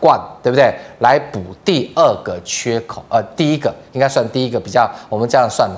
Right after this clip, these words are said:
比较下面啊，就是一万六千点会刚好跌破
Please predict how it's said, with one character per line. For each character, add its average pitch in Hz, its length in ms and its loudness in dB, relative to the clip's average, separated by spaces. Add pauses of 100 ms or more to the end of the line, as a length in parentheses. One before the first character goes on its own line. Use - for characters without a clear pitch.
比 - 80 -20
较 110 100 0
下 117 180 0
面 104 200 -4 (200)
啊， 92 120 -6
就 - 120 -8
是 113 200 -10
一 113 120 -6
万 135 300 2
六 135 160 0
千 117 220 -4
点 104 160 -8 (240)
会 120 100 2
刚 131 240 0
好 117 220 -8
跌 92 180 -8
破 104 300 -4